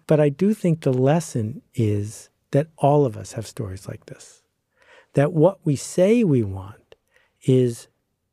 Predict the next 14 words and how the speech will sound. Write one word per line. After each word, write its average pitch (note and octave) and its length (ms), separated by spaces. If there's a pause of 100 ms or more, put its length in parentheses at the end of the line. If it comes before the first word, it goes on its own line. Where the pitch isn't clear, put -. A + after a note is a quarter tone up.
a B2 100
regular, C#3+ 680
periodic, C3 1040
stepwise C3 840
progression A2+ 540
from G#2 220
here D3+ 320
to A#2+ 160
exactly A2+ 540
where A2 180
we A2 100
want G2+ 240
to A#2+ 80
go. - 240